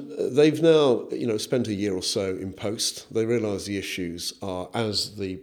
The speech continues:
their predecessors described, and the majority of the issues are around an ageing demographic. And there's, there's one absolutely perfect example of that, which I, I used in my,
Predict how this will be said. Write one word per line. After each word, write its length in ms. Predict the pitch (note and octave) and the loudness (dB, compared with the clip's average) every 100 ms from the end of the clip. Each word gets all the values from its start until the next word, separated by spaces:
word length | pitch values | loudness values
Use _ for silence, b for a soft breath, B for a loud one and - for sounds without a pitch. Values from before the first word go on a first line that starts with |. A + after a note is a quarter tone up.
| - | -12
their 300 | - F#2+ F#2+ | -8 -6 -6
predecessors 500 | G#2+ F2+ - E2 - | -6 -8 -6 -6 -6
described, 640 | F2+ - - F2+ G#2 - | -6 -6 -4 -6 -6 -6
and 200 | F#2+ F2+ | -8 -8
the 60 | G2+ | -10
majority 460 | F#2+ F#2+ G2+ F#2+ F#2 | -8 -4 -4 -4 -8
of 80 | |
the 80 | F#2 | -10
issues 300 | F2+ - F2+ | -10 -10 -10
are 100 | F#2+ | -10
around 480 | F#2 F#2+ F#2+ F#2 F#2 B B B B | -8 -6 -6 -6 -10 B B B B
an 120 | F#2+ | -6
ageing 300 | G2+ F#2 F#2+ | -6 -6 -8
demographic. 580 | F#2 F2+ G2+ F#2 F#2+ A#2 | -6 -6 -6 -6 -6 -2
And 120 | A2+ | 0
there's, 220 | A#2 A2 | 0 0
there's 180 | A#2 A2+ | -2 2
one 160 | B2+ A2+ | 2 2
absolutely 600 | A#2 - - G2 F#2+ F#2 | 2 -2 -4 -4 -6 -10
perfect 580 | - B2+ B2+ F#2+ E2+ F2+ | -6 -2 0 -2 -8 -10
example 460 | E2+ G#2 G2+ G2+ | -4 -2 -2 -4
of 60 | F2 | -4
that, 180 | F#2 G2 | -4 -4
which 180 | G2+ | -4
I, 60 | G2+ | -4
I 180 | G2 G#2 | 0 0
used 320 | G#2 G#2 G#2 | 0 -2 -2
in 100 | G2 | -2
my, 240 | G2 G2 | 0 -2